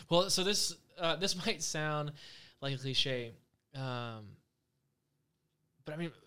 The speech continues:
we talked a little bit about this last week, and we were reading this, this section from Joshua, and, like,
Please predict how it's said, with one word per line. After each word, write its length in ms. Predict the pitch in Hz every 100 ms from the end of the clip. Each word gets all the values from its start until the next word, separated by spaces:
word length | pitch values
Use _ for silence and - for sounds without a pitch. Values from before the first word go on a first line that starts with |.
| _
we 80 | 175
talked 140 | 175 226
a 20 |
little 140 | 160 139
bit 80 |
about 140 | 123 113
this 160 | 113
last 240 | 107 101 -
week, 300 | 123 120 -
and 360 | 123 120 117 110 113 _ _ _ _ _ -
we 60 | 147
were 120 | 135
reading 280 | 131 139 131
this, 240 | 120 -
this 140 | - 120
section 520 | - - - - 127
from 380 | - 117 113 117 - - - -
Joshua, 640 | 131 120 120 - 113 107 -
and, 440 | 135 131 127 123 - _ _
like, 140 | 127